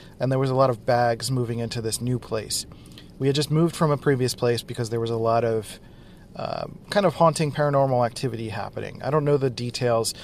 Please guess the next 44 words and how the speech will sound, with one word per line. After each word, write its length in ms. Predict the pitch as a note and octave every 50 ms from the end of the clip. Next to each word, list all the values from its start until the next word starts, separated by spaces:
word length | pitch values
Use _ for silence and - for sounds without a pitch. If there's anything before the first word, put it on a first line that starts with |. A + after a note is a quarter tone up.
| - - - -
I 120 | - B2 B2+
know 180 | C#3 D#3 E3
that 120 | D#3 D3+ C#3+
I 100 | C#3 C3+
could 160 | - B2+ -
feel 280 | - - C3 C3 C3
it 120 | C3+ C3 B2+
in 80 | B2
my 120 | B2+ B2 A#2
body, 380 | A2 A2+ A2 A2+ A#2 A#2 A2+
that 140 | A2 G#2+ -
there 100 | - A2+
was 160 | A2 A2 G#2+
basically 480 | - - D3 D3+ - E3 D#3+ - D3 B2+
something 520 | - - - C3+ C3+ C3 D3 C#3+ C3+ B2+
feeling 380 | B2+ - - B2+ B2+ B2 B2 A#2
like 220 | A#2 A#2 A2+ -
it 80 | A2 G2
was 300 | G#2 A2 - - - - - - - - - - - - - -
attached 440 | - C3 - - C3+ - - - -
to 60 | C#3+
me 140 | C3 B2 B2
or 100 | A#2 A2+
following 460 | - - B2 A#2+ A2+ A2+ A2 A2+ A2+
me. 160 | A2 A2+ A#2 A#2+ - - - - - - - - - - - - - - - - - - - - - - - -
And 400 | D3 C#3+ D3 D3 D3 C#3+ B2 B2 - - - - - - - - -
so 140 | - - D#3
we 100 | D3 D#3
went 140 | D#3+ F3 E3+
to 60 | E3+
this 140 | E3+ D#3 -
new 100 | E3 D#3+
place 480 | - - D3 C3+ C3 B2+ - - - - - - -
that 340 | C#3 C3 C3 B2+ - - -
was, 520 | C3+ B2+ B2 B2 A#2 A2 - - - - - - - - - - - - - - - - -
I 60 | - D3
think 180 | - E3 D#3+
my 120 | D#3+ D3 C3+
S 300 | - C#3 D3+ C#3+ - -
I 140 | C#3+ C#3 C3
referenced 540 | A#2+ C3 C3+ C3 - D3 C3+ B2+ - - C3+
it 220 | B2+ A#2+ - -
partially 600 | - - C#3 C3+ C3+ - - D3 B2 B2+ B2 G#2+
as 600 | G#2 A2+ A2+ A2+ A#2+ A#2+ A#2 A#2 A2 A2 - -